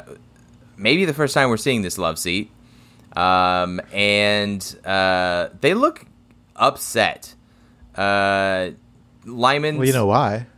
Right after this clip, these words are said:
Speaker 1: Yeah, we'll get to it. <laughs> Wait, did you have,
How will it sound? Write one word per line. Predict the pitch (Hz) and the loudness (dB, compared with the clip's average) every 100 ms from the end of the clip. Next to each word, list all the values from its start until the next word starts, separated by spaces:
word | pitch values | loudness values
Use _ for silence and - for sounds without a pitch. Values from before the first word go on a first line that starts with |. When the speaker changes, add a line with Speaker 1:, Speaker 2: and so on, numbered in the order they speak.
| _ _ _ - | _ _ _ -14
Speaker 1:
Yeah, | 113 131 90 | -4 0 0
we'll | 90 107 | 0 -2
get | 117 110 | 0 -2
to | - 78 | -4 -6
it. | 76 - _ _ - | -6 -10 _ _ -10
<laughs> | - 247 - 269 254 226 240 226 220 240 - 220 - - _ _ _ - 523 _ - - 175 - - 143 _ _ 208 190 147 | -6 -4 -4 -2 0 0 -2 0 -2 -6 -10 -12 -12 -20 _ _ _ -20 -20 _ -20 -18 -18 -14 -14 -14 _ _ -20 -8 0
Wait, | 156 139 | 2 2
did | 143 | -2
you | 131 131 | 0 4
have, | 131 135 143 | 4 4 0